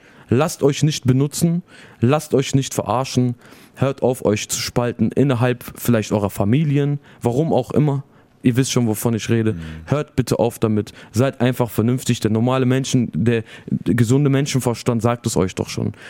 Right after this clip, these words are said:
Speaker 1: Denn tief in eurem Herzen wisst ihr genau, dass das eigentlich nicht richtig sein kann. Deswegen bitte haltet daran fest und lasst euch keinen Scheiß erzählen.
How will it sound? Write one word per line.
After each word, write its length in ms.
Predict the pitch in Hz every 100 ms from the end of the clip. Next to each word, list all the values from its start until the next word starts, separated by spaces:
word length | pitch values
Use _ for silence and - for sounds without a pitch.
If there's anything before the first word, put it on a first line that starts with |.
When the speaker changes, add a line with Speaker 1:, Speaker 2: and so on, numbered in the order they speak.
| -
Speaker 1:
Denn 120 | 117
tief 220 | - 180
in 100 | 170
eurem 220 | 156 147 139
Herzen 340 | 165 165 151
wisst 200 | 151 -
ihr 60 | 156
genau, 340 | 139 151 156 156 - -
dass 140 | 131
das 140 | 131 113
eigentlich 360 | 131 131 123
nicht 160 | 131 107
richtig 300 | 120 - 110
sein 220 | 104 95
kann. 180 | - - - _ _ _ - -
Deswegen 420 | 127 - 147 143
bitte 260 | 131 - 135
haltet 280 | 131 135 110
daran 260 | 120 120 113
fest 360 | - 127 - - - -
und 100 | 120
lasst 200 | 131 127
euch 140 | -
keinen 360 | 127 120 113 104 - -
Scheiß 360 | - - 127 -
erzählen. 540 | 107 - 104 101 98